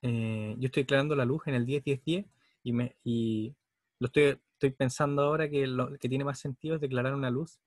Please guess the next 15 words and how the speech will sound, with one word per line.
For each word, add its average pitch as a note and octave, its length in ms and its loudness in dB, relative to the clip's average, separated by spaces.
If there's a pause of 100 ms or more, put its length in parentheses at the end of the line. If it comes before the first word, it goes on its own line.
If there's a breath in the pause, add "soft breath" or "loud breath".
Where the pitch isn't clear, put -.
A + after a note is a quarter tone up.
(300)
como A#2+ 180 0
en A#2 80 0
espacio C3+ 400 -4
de A#2+ 60 2
mundo, A2 340 -2 (580)
en A#2+ 80 -4
una A#2+ 120 0
coordenada A#2 920 -2 (1000)
con B2+ 120 2
respecto B2+ 420 -2
a - 20 -4
todos D3+ 140 0
los E3+ 80 2
objetos, E3+ 760 -2 (140)
como, C3 640 -6